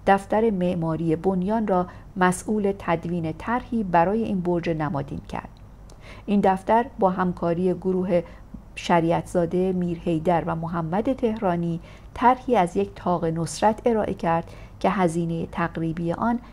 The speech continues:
شش میلیون تومان بود. بسیاری بر این گمان بودند که چون این گروه با شاه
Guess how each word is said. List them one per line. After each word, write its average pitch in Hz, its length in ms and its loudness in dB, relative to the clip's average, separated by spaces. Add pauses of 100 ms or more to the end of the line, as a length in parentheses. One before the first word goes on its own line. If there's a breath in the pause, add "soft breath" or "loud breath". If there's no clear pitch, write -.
(100)
شش - 380 0
میلیون 151 280 -4
تومان 143 440 -6
بود. - 160 -12 (840 loud breath)
بسیاری 285 520 2
بر 214 280 2
این 233 180 0
گمان 170 320 2
بودند 160 500 -2 (280)
که 220 100 -2
چون 269 360 0
این 175 180 -2
گروه 170 440 0 (280 loud breath)
با 180 140 4
شاه 175 420 0